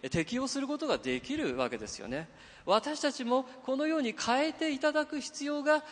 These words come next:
あるんだということ。それは私たちの考えというものを一新する必要があるんだ。そのことによって変えていただく必要があるんだということをここでパウロが、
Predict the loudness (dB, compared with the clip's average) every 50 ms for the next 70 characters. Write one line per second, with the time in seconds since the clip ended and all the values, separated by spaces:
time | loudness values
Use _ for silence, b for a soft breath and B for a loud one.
0 | B B 0 2 2 2 2 0 -2 -4 -4 -2 0 0 0 2 0 -2 -2 -2
1 | -2 -2 -2 -2 -4 -4 -4 -2 2 2 4 6 6 4 4 2 B B B 4
2 | 6 6 6 6 4 4 4 4 4 4 2 2 2 2 4 6 6 6 6 4
3 | 6 8 8 8 8 6 4 4 4 4 4 4 4 4 6 6 6 6 6 4
4 | 4 B B B B 0 2 4 4 4 4 4 4 4 4 2 2 2 2 2
5 | 2 0 0 0 0 2 4 6 6 6 6 4 2 2 2 2 2 2 2 2
6 | 2 2 2 2 2 2 2 4 4 2 2 0 0 2 4 4 4 B B B
7 | B -8 0 2 4 4 4 4 2 0 0 0 2 2 4 4 4 2 2 0
8 | -2 -4 -4 -4 -4 -2 0 0 2 4 4 4 4 2 2 4 4 4 4 2
9 | 0 -2 0 -2 -2 0 2 4 4 4 4 2 0 0 0 2 0 0 2 2
10 | 2 2 2 0 -2 0 2 4 4 4 4 B